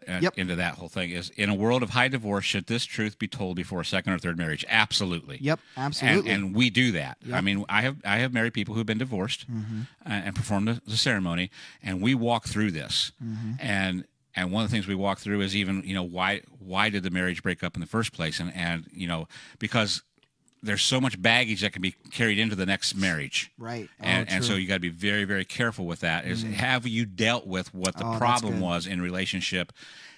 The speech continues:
Speaker 1: And, and I would say even, even relationships,
Speaker 2: Well,
Speaker 1: 'cause
Speaker 2: that's
Speaker 1: there's
Speaker 2: what I was gonna say. If you aren't married, this is what Brad's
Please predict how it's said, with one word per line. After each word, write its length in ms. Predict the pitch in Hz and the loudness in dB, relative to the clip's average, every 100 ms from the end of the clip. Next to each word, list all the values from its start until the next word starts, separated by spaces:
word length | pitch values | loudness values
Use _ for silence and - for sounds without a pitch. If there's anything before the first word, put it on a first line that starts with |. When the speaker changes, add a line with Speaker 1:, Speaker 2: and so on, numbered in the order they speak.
| - | -2
Speaker 1:
And, 160 | 135 | 0
and 180 | 135 180 | 2 2
I 80 | 233 | 2
would 100 | 247 | 2
say 120 | 180 | 2
even, 300 | 160 175 147 - - | 2 2 0 -4 -10
even 260 | 143 170 131 | -4 2 2
relationships, 680 | 101 123 196 107 - 82 135 | 4 4 4 2 0 -2 2
Speaker 2:
Well, 80 | |
Speaker 1:
'cause 60 | 135 | 4
Speaker 2:
that's 80 | 156 | 6
Speaker 1:
there's 80 | 160 | 6
Speaker 2:
what 20 | 147 | 4
I 60 | |
was 100 | 156 | 4
gonna 140 | 156 147 | 2 2
say. 220 | 156 139 | 2 0
If 100 | 127 | 0
you 240 | 147 185 | 0 0
aren't 260 | 127 151 151 | 2 0 0
married, 480 | 160 170 180 202 - _ _ - | -2 0 0 -2 -6 _ _ -12
this 320 | 135 156 175 | 0 2 4
is 140 | 147 | 2
what 200 | 113 135 | 0 0
Brad's 460 | 127 143 156 147 - | 2 2 2 0 -4